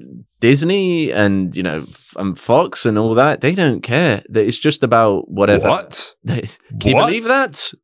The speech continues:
Speaker 2: What?
Speaker 1: I'm just a Tasmanian devil. I don't know what I'm saying. But,
Speaker 2: Yeah.
Speaker 1: uh,
Speaker 2: You're a Warner Brothers property, sir.
Speaker 1: <laughs> Oh, okay. All right. Just 'cause I've seen the Warner Brothers studios.
Speaker 2: Yeah,
Speaker 1: All right.
Speaker 2: yeah.
Speaker 1: Yes, that's my affiliation, though.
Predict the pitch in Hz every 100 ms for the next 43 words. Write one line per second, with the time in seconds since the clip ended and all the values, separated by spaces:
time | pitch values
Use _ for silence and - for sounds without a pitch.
0 | _ - 95 101 120 226 254 - - -
1 | 190 190 180 165 156 151 135 156 151 151
2 | 147 190 151 87 - - 185 170 156 139
3 | 156 170 139 - 95 87 - 123 143 123
4 | 117 139 - - - 170 143 113 170 156
5 | 120 113 107 - 104 98 - 95 151 98
6 | 120 113 117 110 123 180 95 73 110 110
7 | 69 - 127 - 123 113 - - 107 104
8 | 104 98 104 101 95 98 98 - - 78
9 | 69 67 - - 104 82 76 62 57 60
10 | 85 80 57 55 55 - - - - -
11 | 92 - 107 - 107 104 107 - 101 78